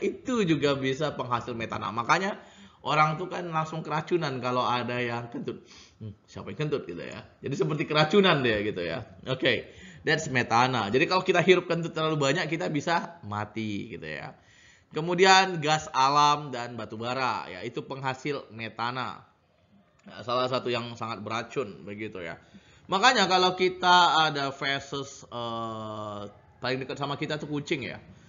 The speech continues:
Kucing, gitu, ya. Kita, misalnya kita tutup fesesnya begitu, dala-, kita masukin dalam plastik berapa hari, gitu, ya, baru kita buka plastiknya, coba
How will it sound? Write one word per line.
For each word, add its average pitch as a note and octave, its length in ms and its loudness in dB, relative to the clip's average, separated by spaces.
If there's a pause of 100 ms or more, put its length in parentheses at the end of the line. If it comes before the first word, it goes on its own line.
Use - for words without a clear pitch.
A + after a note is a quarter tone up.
(380)
Kucing, B2+ 520 -2
gitu, A#2 240 0
ya. G#2 280 -6
Kita, A#2 480 -2
misalnya B2 320 -6
kita A2+ 240 -6
tutup G#2+ 240 -8
fesesnya A#2 720 -8
begitu, B2+ 760 -4 (120)
dala-, G#2+ 400 -2
kita A#2 160 -4
masukin A#2 400 -2
dalam A2+ 240 -2
plastik G2+ 560 -6 (640)
berapa G2+ 240 -8
hari, G#2+ 380 -2
gitu, A2+ 160 -4
ya, A#2+ 80 -4
baru A2 180 0
kita A2 160 0
buka G2+ 160 -2
plastiknya, A#2 380 0
coba C#3 340 4